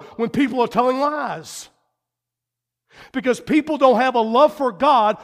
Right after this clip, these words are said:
or love for His Word. Folks, I implore you this morning, love God, love others, love His Word, so that we can be discerning, because this is the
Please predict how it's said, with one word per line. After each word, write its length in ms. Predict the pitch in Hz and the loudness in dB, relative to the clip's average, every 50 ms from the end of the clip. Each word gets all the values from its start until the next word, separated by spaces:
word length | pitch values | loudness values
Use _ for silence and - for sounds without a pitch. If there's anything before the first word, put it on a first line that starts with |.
| - - | -4 0
or 200 | 240 240 233 226 | 2 2 4 4
love 200 | 240 285 294 294 | 4 2 2 0
for 200 | 285 294 285 285 | -2 -6 -6 -6
His 100 | 262 214 | -6 -6
Word. 380 | 254 311 330 320 294 247 202 | -4 -2 0 0 0 0 -2
Folks, 260 | - 277 294 277 - 415 | -2 -4 -4 -4 -4 -8
I 160 | 320 247 247 | -6 -4 -4
implore 480 | 254 - - - 294 330 339 359 370 339 | -4 -6 -8 -6 -4 -2 0 0 -2 -4
you 140 | 277 240 202 | -6 -8 -8
this 240 | 202 208 - - | -10 -12 -12 -8
morning, 300 | 196 220 233 214 190 165 - - - - | -6 -4 -4 -4 -6 -8 -10 -16 -20 -14
love 420 | 196 202 247 320 370 349 311 214 | -10 0 4 4 4 4 2 -4
God, 440 | - 254 269 254 233 208 190 185 151 - - - | -6 -2 0 2 2 0 0 -2 -6 -12 -18 -10
love 320 | 196 220 285 330 320 311 311 | -2 4 6 6 6 6 4
others, 360 | 269 262 247 214 196 - - _ _ _ - | 2 2 0 -4 -6 -6 -10 _ _ _ -10
love 260 | 185 214 277 330 339 | -4 2 2 2 2
His 160 | 330 285 208 | 0 -4 -4
Word, 460 | 185 202 254 254 254 240 214 190 - - - - | -6 -4 -2 0 0 0 0 -4 -6 -8 -16 -20
so 160 | - - 277 | -12 -10 -6
that 120 | 262 247 233 | -6 -6 -6
we 240 | 196 240 339 359 | -2 -2 -2 -2
can 200 | 349 - 254 240 | -2 -2 -6 -6
be 220 | 185 190 285 285 269 | -4 -6 -8 -8 -8
discerning, 640 | - 226 - - - 247 269 302 294 233 185 - _ _ _ - | -10 -12 -12 -8 -8 -6 -6 -6 -6 -8 -8 -10 _ _ _ -14
because 320 | 190 185 175 196 170 127 | -12 -10 -8 -10 -10 -10
this 320 | 123 156 208 262 240 - - | -8 -6 -6 -6 -6 -10 -12
is 360 | - 190 208 233 214 165 143 | -8 -8 -8 -8 -10 -12 -12
the 200 | 190 190 202 | -12 -14 -14